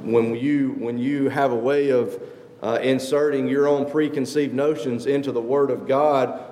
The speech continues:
so it will spit out what you want it to say, you have, you have made yourself, tried to make yourself equal with God, right?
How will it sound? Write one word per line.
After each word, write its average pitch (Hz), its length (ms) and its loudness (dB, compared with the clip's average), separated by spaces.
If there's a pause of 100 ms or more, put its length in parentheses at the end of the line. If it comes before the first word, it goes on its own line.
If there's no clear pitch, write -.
so 127 600 0
it 139 240 0
will 127 160 2
spit 143 380 -2
out 143 300 4
what 135 220 2
you 127 100 -2
want 139 220 2
it 120 100 -2
to 113 100 -6
say, 151 440 2
you 139 200 -2
have, 131 140 -4 (220)
you 135 180 2
have 143 80 6
made 131 280 2
yourself, 131 720 0 (320)
tried 170 360 2
to 139 80 -2
make 127 260 0
yourself 131 420 0
equal 139 260 2
with 127 160 0
God, 156 360 0
right? 139 280 -2